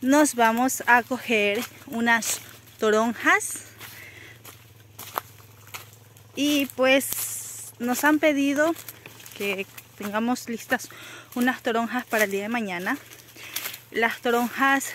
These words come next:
son una fruta cítrica parecida a la naranja, para quien no la conoce, y pues tiene un sabor mucho más fuerte, a veces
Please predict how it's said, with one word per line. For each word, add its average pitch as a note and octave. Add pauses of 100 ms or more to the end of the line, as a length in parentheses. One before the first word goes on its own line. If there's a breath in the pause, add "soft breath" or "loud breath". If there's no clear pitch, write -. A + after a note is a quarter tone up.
(120)
son A3+
una A3
fruta C#4+
cítrica C#4 (400 loud breath)
parecida C4+
a A#3
la G3+
naranja, A3+ (160)
para F3+
quien F3+
no F#3+
la G3+
conoce, D4 (500 loud breath)
y C4
pues - (240 loud breath)
tiene C4
un C#4+
sabor B3+
mucho B3+
más B3
fuerte, F4
a D#4+
veces A3+